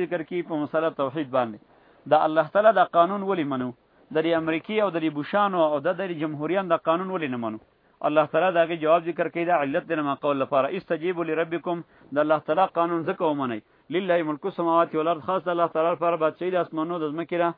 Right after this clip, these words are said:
«یخلق ما یشاء»، پیدا کوي الله تعالی چې څنګه، چې څه وغواړي، و څه وغواړي الله تعالی، <clears throat> د هغې تفصیل. «یهب لمن یشاء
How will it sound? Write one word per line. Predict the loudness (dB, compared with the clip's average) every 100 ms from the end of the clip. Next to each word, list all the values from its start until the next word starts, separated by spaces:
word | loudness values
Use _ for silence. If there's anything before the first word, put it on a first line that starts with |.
| _ _ -8
«یخلق | 0 0 0 -4
ما | -2 2 2
یشاء»، | 2 2 2 0 _ -6
پیدا | -2 -2
کوي | -2 -2
الله | 2 2
تعالی | 4 0
چې | -2 -6
څنګه، | -8 -6 -8 -8
چې | -4
څه | 0
وغواړي، | 0 4 6 6 0 _ _ _
و | -6
څه | -2 2
وغواړي | 4 6 4 2
الله | 2 2
تعالی، | 2 0 0 -2 -4
<clears throat> | -2 0
د |
هغې | 0 -2
تفصیل. | -4 -8 -4 -6 -6 -14 -14 -2
«یهب | 2 2 2
لمن | 0 -2
یشاء | -2 -2 4